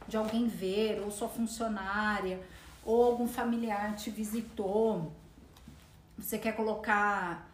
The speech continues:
fo-, imagens de dinheiro, imagens de um carro sofisticado. Então, pra você não ficar incomodado,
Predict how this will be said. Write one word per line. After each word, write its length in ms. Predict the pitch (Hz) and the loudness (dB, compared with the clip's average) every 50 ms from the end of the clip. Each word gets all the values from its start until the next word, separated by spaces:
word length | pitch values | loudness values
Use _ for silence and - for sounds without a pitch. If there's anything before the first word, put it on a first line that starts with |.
| - - - - - - - - - | -20 -20 -20 -20 -20 -20 -20 -20 -8
fo-, 220 | - 226 220 - - | -6 -6 -6 -4 0
imagens 560 | 220 220 214 196 196 202 220 208 214 214 208 | 2 2 4 4 2 2 0 0 -2 -2 -4
de 100 | 214 208 | -4 -6
dinheiro, 880 | 202 208 214 220 208 190 180 185 196 202 208 208 202 196 180 185 190 - - - - - - - | -6 -2 -2 -2 0 0 -2 -4 0 0 0 2 2 0 -2 -4 -8 -10 -14 -18 -20 -18 -12 -8
imagens 540 | 202 202 202 208 214 220 214 220 226 214 | -4 -2 0 0 0 0 0 0 -2 -2
de 80 | 214 226 | 0 0
um 100 | 226 220 | -2 -2
carro 400 | - - - 208 208 208 214 226 | -2 -2 -2 0 0 0 -4 -6
sofisticado. 1040 | - - 214 - - 226 - - - 233 - - - 208 202 208 208 208 190 202 - | -8 -8 -10 -8 -8 -8 -8 -6 -8 -10 -10 -10 -10 -6 -4 -2 -2 -2 -4 -6 -8
Então, 140 | - 262 254 | -10 -10 -8
pra 160 | - 269 233 | -8 -8 -8
você 260 | 220 226 - - 294 | -8 -8 -6 -4 -2
não 80 | 320 330 | -4 -4
ficar 300 | - - 226 - 226 214 | -4 -10 -10 -8 -8 -8
incomodado, 760 | 214 - 202 185 175 175 185 - 214 220 226 226 220 226 | -8 -8 -8 -8 -8 -10 -6 -2 -2 0 0 -2 -4 -8